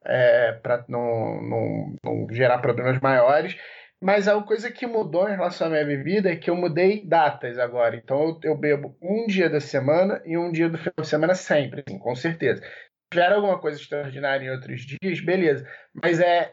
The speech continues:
a questão social, assim, de uma quinta-feira, de uma sexta, de um sábado,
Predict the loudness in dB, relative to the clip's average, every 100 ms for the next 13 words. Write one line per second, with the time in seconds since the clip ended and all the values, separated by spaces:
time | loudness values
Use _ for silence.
0 | -2 -2 -2 -4 0 0 0 -4 -8 -6
1 | -4 -4 -2 2 4 4 2 0 -12 -14
2 | -8 -8 -8 -10 -16 -6 -6 -6 -10 -4
3 | -2 2 2 2 0 -2 -2 -4 -2 0
4 | 0 -2 -4 -2 -4 0 2 2 2 -2